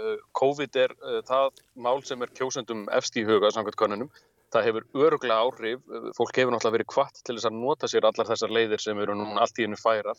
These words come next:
Póstkosningu, bílalúgukosningu, allar mögulegar aðrar aðferðir til að koma atkvæðinu til skila til þess að forðast, eh, biðraðir og, og hugsanlegar,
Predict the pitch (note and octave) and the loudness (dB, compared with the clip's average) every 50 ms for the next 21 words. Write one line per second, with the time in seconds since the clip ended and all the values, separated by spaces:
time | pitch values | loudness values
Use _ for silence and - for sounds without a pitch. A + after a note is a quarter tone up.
0 | _ _ _ - A#2 A2+ - - _ - A#2+ A2 - A#2 A2 G#2 - A2+ A2 G#2+ | _ _ _ -4 -4 -4 -4 -8 _ 0 0 0 0 -2 -4 -2 0 0 0 0
1 | - - _ _ _ _ _ _ - B2 B2 B2+ B2 A#2+ A#2 A#2+ A#2+ A2+ - - | -2 -10 _ _ _ _ _ _ 2 2 4 4 4 2 2 -2 -6 -6 -4 -2
2 | B2 A#2 - A#2+ A2 G2+ - A2 G#2+ G#2+ - A#2+ - B2+ A2+ - A2 A2+ B2 B2 | -2 -2 -2 -6 -10 -8 -6 -4 0 0 2 2 2 2 0 0 0 0 0 2
3 | A#2 A2+ G#2+ G2+ G#2 A2+ A#2 B2 A#2 A2+ A2 A#2 A#2+ - B2+ A2 A#2 - A#2+ A2+ | 2 2 2 2 2 2 2 2 2 2 2 0 0 0 -2 -6 -6 -2 0 0
4 | G#2+ - - B2 A2+ A2 G#2+ A2 - - - A2+ G#2+ G#2 - - - - - - | 0 2 0 0 0 0 0 0 0 0 -2 -2 -2 -6 -10 -10 -10 -10 -10 -6
5 | - C3 C3 B2+ A2+ G2+ D3 - - - _ _ _ _ - - _ _ _ - | -2 -2 0 0 2 0 0 0 -2 -10 _ _ _ _ -20 -20 _ _ _ -2
6 | C#3+ D3+ C#3+ B2+ - A2+ G#2 - A#2 A2 G#2 G2+ F#2+ F#2 - - _ - G2+ F#2+ | 0 2 0 -2 -2 -4 -2 0 0 0 2 0 -2 -2 -4 -8 _ -4 -2 -2
7 | F#2 F2 - - - - - - - _ A#2+ A#2+ B2 A#2 A#2 A2 G#2+ G2+ G#2+ G#2 | -2 -2 -4 -6 -8 -10 -12 -14 -2 _ 4 4 6 6 4 4 4 2 0 -4
8 | - G2 F#2 F#2 F#2 - _ - - G2+ - - G2+ - - G#2+ G2+ G2+ G2 G2+ | -4 -6 -6 -8 -8 -10 _ -12 -12 -10 -10 -8 -2 0 0 2 4 6 4 4
9 | G#2 | 4